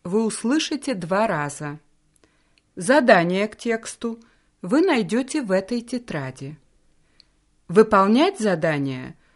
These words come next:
вы можете во время первого и второго чтения текста и после чтения.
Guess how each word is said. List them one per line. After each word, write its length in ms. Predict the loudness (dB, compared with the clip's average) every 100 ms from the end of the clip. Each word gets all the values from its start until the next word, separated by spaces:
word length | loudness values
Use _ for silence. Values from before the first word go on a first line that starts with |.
| _ -4
вы 180 | 0 2
можете 680 | 4 2 0 -6 -8 -10 -10 -6
во 180 | -4
время 380 | -2 0 0 -2
первого 800 | -6 0 2 2 -2 -6 -8 -14 _ _ _ -8
и 60 |
второго 640 | -8 -4 -2 2 2 2 -2
чтения 680 | -2 -4 0 0 0 -2 -4
текста 720 | -6 -8 -8 -20 -16 -16 -16 _ _ _ _
и 100 | -4
после 560 | -4 -2 -4 -4 -8 -8
чтения. 760 | -10 -12 -8 -6 -8 -10 -14